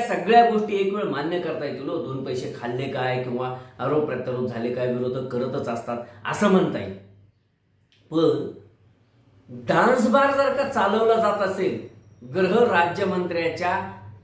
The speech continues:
आईच्या नावावर असलेल्या बारमध्ये, तर हे खूप गंभीर आहे. हे फडणवीसांची इमेज धुळीला मिळवणारं आहे, फडणवीसांच्या इमेजला न शोभणारं आहे. म्हणजे तुम्ही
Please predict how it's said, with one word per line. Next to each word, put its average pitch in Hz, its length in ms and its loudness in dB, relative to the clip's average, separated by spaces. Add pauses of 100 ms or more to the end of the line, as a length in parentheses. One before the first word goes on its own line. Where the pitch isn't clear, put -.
(400)
आईच्या 208 460 4
नावावर 175 560 4
असलेल्या 156 600 -2 (180)
बारमध्ये, 151 580 0 (680)
तर 156 60 -12
हे 185 220 -2
खूप 156 240 -4
गंभीर 156 400 2
आहे. - 140 4 (640)
हे 185 240 -4
फडणवीसांची 196 840 2
इमेज 170 360 0 (400)
धुळीला 190 460 4
मिळवणारं 151 520 2
आहे, - 840 -2
फडणवीसांच्या 147 580 -4
इमेजला 139 420 -2
न 139 280 0
शोभणारं 123 500 -6
आहे. 101 180 -8 (1040)
म्हणजे 185 260 6 (580)
तुम्ही 202 540 -4